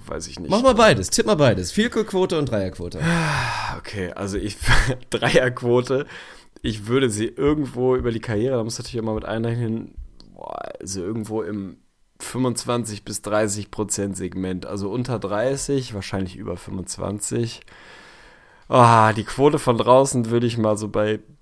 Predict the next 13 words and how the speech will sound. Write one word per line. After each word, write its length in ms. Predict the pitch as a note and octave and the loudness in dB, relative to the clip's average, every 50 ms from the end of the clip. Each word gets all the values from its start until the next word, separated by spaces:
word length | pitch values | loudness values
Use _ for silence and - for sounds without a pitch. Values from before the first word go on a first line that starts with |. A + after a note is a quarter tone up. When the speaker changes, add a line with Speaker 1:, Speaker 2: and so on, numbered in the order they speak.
| - | -8
Speaker 1:
sieben 480 | G2 G2 F#2 F#2+ G2+ A2 A2+ A#2 A2 A2 | -6 -6 -4 -4 -4 -4 -2 0 2 2
und, 160 | A2 A2 G#2 - _ _ _ _ _ _ _ _ _ _ _ _ | 2 0 0 -4 _ _ _ _ _ _ _ _ _ _ _ _
nein, 240 | - G2 F2 C2+ - - - | -6 -4 -4 -4 -6 -10 -4
sechsundzwanzig 920 | G#2 A2+ C3 C3+ - - B2 A#2+ - A2+ A2+ A2 G#2+ A2 G#2 - - _ _ _ _ _ - | 2 2 2 2 2 0 -2 -2 0 0 0 0 0 -2 -6 -8 -10 _ _ _ _ _ -8
Komma 540 | - - G2+ G2 F#2+ G2 G2 F#2+ F#2+ G2+ G2+ - - C#3+ D3+ - _ - | -2 -2 0 0 0 0 0 0 -2 -4 -6 -10 -16 -20 -20 -20 _ -10
fünf 340 | - - G2 F#2+ - - - | -6 -4 -4 -4 -4 -8 -6
Prozent 440 | - F#2+ F#2 - - G2 G2+ G2+ - | -4 -4 -2 0 0 0 0 0 0
eintakten. 720 | - F#2+ G#2+ G#2+ B2 A#2 G#2+ - - D3+ E3 G3 A3+ - - - - - - - - - - - _ - _ - | -2 -2 -2 0 0 -2 -2 -2 -2 -2 -2 -2 -2 -6 -12 -20 -20 -20 -20 -20 -20 -20 -20 -20 _ -18 _ -4
Und 260 | A2 A2 G2 - - | -2 -2 -2 0 0
die 100 | A2+ G#2 | 0 0
Field-Goal-Quote 840 | - - - B2+ D3+ D#3+ - - G2+ G2+ - - G2+ G2+ G#2 G2+ A2 | 0 2 4 4 4 4 4 2 2 2 2 2 2 2 2 2 2
ist 440 | A2 F2+ A#2+ - - - - - - | 0 0 -2 -4 -4 -6 -8 -2 4
definitiv 960 | C3 C#3 D3+ D#3 - - C#3+ C#3+ C#3 C3 - - B2+ B2+ C3 B2+ - - | 8 8 8 8 8 6 4 4 4 4 2 2 2 2 2 0 -4 -10